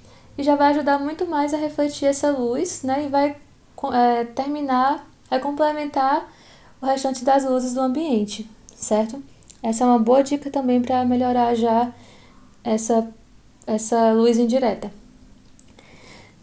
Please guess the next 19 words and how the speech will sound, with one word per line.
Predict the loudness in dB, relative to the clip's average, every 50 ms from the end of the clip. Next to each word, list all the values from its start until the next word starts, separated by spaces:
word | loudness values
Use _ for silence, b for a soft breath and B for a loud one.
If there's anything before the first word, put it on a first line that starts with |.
| -6 0
Uma | 4 4 6 6 6 6 6 4
outra | 4 4 4 4 6 6 8 6 6 4 0 -4 -6
dica | -2 0 0 0 0 2 2
legal | 4 4 2 4 4 4 4 4 4 2 0 -2 -2
é | 0 2 2 2 2 0 -2 -2
no | -2 -2 -2 -2
teto | -2 -2 0 0 0 0 -2 -2 -4 -4
você | -4 -4 -2 -2 -2 -2
colocar, | -2 0 0 0 0 -2 -2 -2 0 2 2 2 0 -2 B B B B B B B B B B B -6 -2
é, | 0 0 2 2 2 2 2 2 0 -2 -4
um | -4 -2 2
roda-teto, | 4 6 6 6 6 2 0 0 0 0 2 0 0 -2 -6 -6 -6 -8 -8
que | -8 -6
são | -4 -2 -2 -2
aquele, | 0 0 -2 -2 -2 -2
aquele | -2 -4 -4 -4 -4 -4 -2 -2
negocinho, | -2 -2 -2 -2 -2 -4 -2 0 0 0 0 0 -4 B B B B B B B B B
aquele | -10 -2 2 2 2 2 2
cantinho | 0 2 2 2 2 0 -4 -4 -2 0 0 0 0